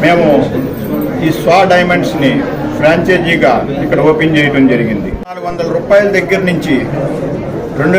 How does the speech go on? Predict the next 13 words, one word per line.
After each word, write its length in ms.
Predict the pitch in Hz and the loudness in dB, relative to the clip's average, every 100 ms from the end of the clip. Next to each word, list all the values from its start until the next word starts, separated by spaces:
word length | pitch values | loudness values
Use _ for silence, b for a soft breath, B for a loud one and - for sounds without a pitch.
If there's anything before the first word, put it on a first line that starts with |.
| 185 | 4
లక్షల 240 | - 190 180 | 2 0 2
తొంభై 220 | 175 175 | 4 4
వేల 160 | 175 170 160 | 4 4 4
రూపాయలు 400 | 165 185 185 139 110 170 - - 143 143 - - - - - | 2 2 2 2 0 -2 -4 -4 -6 -6 -8 -8 -8 -8 -4
చక్కటి 300 | 170 - 202 180 | -4 -2 0 0
నక్లీస్ 340 | 160 175 185 196 | 0 2 0 2
వరకు 220 | 175 185 160 156 | 2 2 2 2
కూడా 180 | 135 110 110 - - - - - - - - - | 2 2 -2 -8 -10 -8 -8 -8 -8 -6 -4 0
ఒరిజినల్ 400 | 185 180 190 190 | 2 2 2 4
డైమండ్తో 440 | 170 170 170 - 165 156 | 2 2 0 0 2 2
మీకు 240 | 151 135 117 - - - 135 | 0 0 0 -2 -6 -6 -2
ఇక్కడ 160 | 151 151 | 0 2
లభిస్తాయి. 480 | 139 139 - 110 | 0 0 -2 -2